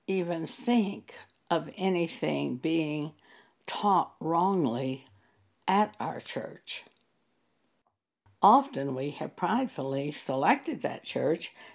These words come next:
because we think it's the only one teaching the truth. But as we continue to attend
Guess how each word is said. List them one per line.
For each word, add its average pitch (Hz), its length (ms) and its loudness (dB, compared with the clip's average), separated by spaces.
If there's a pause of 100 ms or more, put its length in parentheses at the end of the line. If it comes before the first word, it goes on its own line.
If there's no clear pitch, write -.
(120)
because 170 560 2
we 175 220 6
think 262 520 2
it's 151 240 -4
the 156 220 0
only 190 360 4
one 165 300 2
teaching 180 480 2
the 143 120 -2
truth. - 640 2 (3000)
But 208 260 6
as 254 380 6
we 233 480 6 (1120)
continue 202 680 4
to 156 320 -2
attend 156 720 -4